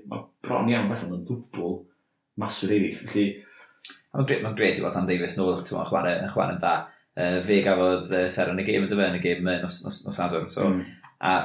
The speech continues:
Speaker 2: m-, ma' rhaid rygbi Cymru bod e'n, bod e ar ei orau. Yym, gafodd y cais hyfryd er taw prop plentyn, ath e o amgylch i sgorio'r cais. Yym, ond fi'n siŵr geith e lot fawr o hyder,
Speaker 1: Ie.
Speaker 2: yym, o'r gêm 'ma'n sicr.
Speaker 1: Yym, ie, ac, t'wod, ma' Hamilton sy'n llawer opsiynau sgen, gen nhw yn,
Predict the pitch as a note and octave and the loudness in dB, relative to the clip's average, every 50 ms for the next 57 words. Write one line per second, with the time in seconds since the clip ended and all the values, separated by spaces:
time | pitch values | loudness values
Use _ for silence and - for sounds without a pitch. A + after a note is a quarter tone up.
0 | - - - - - - A2+ A2+ G2+ - - - A2 A2+ A#2 A2 G#2 G2+ G2 F2+ | -2 -8 -14 -14 -10 -8 -6 -6 -6 -8 -8 -6 -2 0 2 2 4 2 2 2
1 | G2 F#2+ - G2+ G2 F#2+ F#2+ F#2 F#2 F#2 F#2+ F2+ F#2 F#2 F#2 F#2 F2+ - - F#2+ | 0 0 0 2 2 4 4 2 2 2 2 2 2 2 2 -2 -4 -2 0 2
2 | F#2 F2+ F#2+ F2+ F2+ F2+ F2+ - - F#2 F2+ F#2+ G2 F#2+ F#2+ F#2 F#2 E2 D#2+ - | 2 4 4 4 4 2 0 0 -2 -2 0 2 2 4 4 4 4 2 0 -2
3 | - - _ _ _ _ _ - F2 F2+ F2 F2 E2+ F2 F2+ F2+ F2+ F#2 F#2 - | -6 -14 _ _ _ _ _ -2 0 0 0 0 0 -2 -2 -2 -2 -2 0 0
4 | F#2 - - - - G2+ - - F#2+ F2+ F2 F2+ F2 F2+ F2+ F#2+ - - F2+ D#2+ | -2 -2 -2 -2 -4 -4 -2 0 2 2 2 2 2 0 0 0 2 2 0 0
5 | D#2+ E2 - - - - E2+ E2 - - - - F#2+ F#2 F2+ - F2+ E2+ - - | 0 -2 -6 -8 -4 -2 -2 -2 -4 -6 -4 -4 -2 -2 0 0 0 0 -2 -4
6 | E2+ - - - - - F#2+ F2 E2+ F2 - - - F#2 F2+ F#2 F#2 F#2 F#2 E2+ | -8 -8 -8 -6 -2 0 0 0 -2 -4 -6 -4 -2 -2 0 0 0 -2 -2 -2
7 | - G2+ G2+ - G2 F#2 F2+ - - - - - - - - - - - - - | -2 -4 -2 0 0 0 0 0 0 -2 -2 -2 -2 -6 -10 -12 -14 -20 -20 -20
8 | - _ - F2+ F#2+ G2 G2 G2+ G2+ - G#2 G2+ G2+ - - G#2+ G2 F2+ - G2 | -12 _ 0 2 4 4 2 2 0 -2 -2 -2 0 0 2 2 2 2 0 -2
9 | F#2 - F#2 F2+ F2+ F2+ - - - - - - - F#2+ F#2+ F2 F2 F2+ G2+ G2 | 0 0 0 2 2 0 0 -2 -4 -8 -6 -2 0 2 2 2 2 0 0 2
10 | F#2+ D#2+ D2+ D2+ - - - A2+ G2+ F#2+ F2 E2+ E2+ E2+ F2+ F2+ F2 F#2 F#2 - | 2 2 0 0 -2 -6 -4 0 2 2 2 2 0 -2 -4 -6 -6 -6 -6 -4
11 | - E2+ E2+ F2 - - - - E2 E2 - - - _ _ _ _ - G2 F#2+ | -4 -4 -4 -4 -6 -6 -6 -4 -4 -4 -4 -6 -10 _ _ _ _ -6 -4 -2
12 | F#2 F#2 F2+ F#2+ F#2 F#2 - - G2+ G2 - F#2 G2 - - - - - - - | 0 2 2 0 0 -2 -2 -2 -2 -2 -2 -2 -6 -10 -14 -18 -20 -20 -20 -12
13 | - - G2 F2+ - - - G2+ F#2+ - - - - G2+ F#2+ F2+ F#2 - - G2+ | -8 -6 -6 -6 -6 -6 -6 -6 -6 -6 -8 -6 -4 -4 -4 -4 -4 -4 -4 -2
14 | - - G#2 G2 F#2+ - - - - G2+ G2+ - - - G#2 G2 G2+ - F#2+ F#2+ | 0 0 2 2 0 0 0 0 0 2 0 0 0 0 0 0 0 0 0 0
15 | F#2+ F#2+ F#2+ F#2+ F#2+ F#2 F#2 F#2 | 2 2 2 2 2 2 4 2